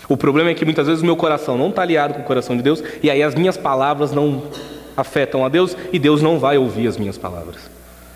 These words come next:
Deus vai, ele ouve, né? Mas ele não vai atender.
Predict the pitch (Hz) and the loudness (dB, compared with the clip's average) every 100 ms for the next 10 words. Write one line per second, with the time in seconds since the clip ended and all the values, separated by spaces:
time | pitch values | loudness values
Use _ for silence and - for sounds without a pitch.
0 | - - 127 120 143 143 160 165 156 123 | -20 0 2 2 -2 0 2 4 4 2
1 | 98 110 120 113 120 139 123 117 107 101 | -2 -6 -4 -4 0 0 0 -2 -2 -10
2 | 87 | -10